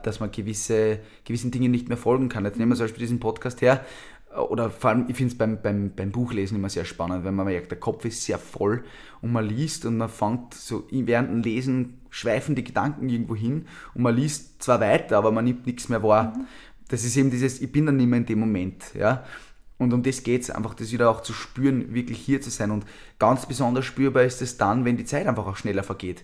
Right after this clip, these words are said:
Speaker 1: Wenn ich so richtig im Moment drin bin, dann, das vergeht wie im Flug.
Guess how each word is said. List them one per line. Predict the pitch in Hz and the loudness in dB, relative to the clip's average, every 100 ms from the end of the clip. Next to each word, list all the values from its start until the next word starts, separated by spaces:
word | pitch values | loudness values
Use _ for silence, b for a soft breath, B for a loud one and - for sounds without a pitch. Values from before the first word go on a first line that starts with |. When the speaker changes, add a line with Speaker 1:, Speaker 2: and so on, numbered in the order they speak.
| B B B | B B B
Speaker 1:
Wenn | 120 | -2
ich | 120 | 0
so | 123 | -2
richtig | 110 190 - 147 | -2 -2 -4 -2
im | 151 | 0
Moment | 131 123 120 | 2 2 2
drin | 131 185 | 2 2
bin, | 123 104 | 0 0
dann, | 113 110 107 B B B B B | -2 -4 -8 B B B B B
das | - 123 | -8 -6
vergeht | 123 123 123 151 | -6 -4 -4 -2
wie | 139 | -4
im | 151 | -4
Flug. | 151 165 151 - | -2 2 2 0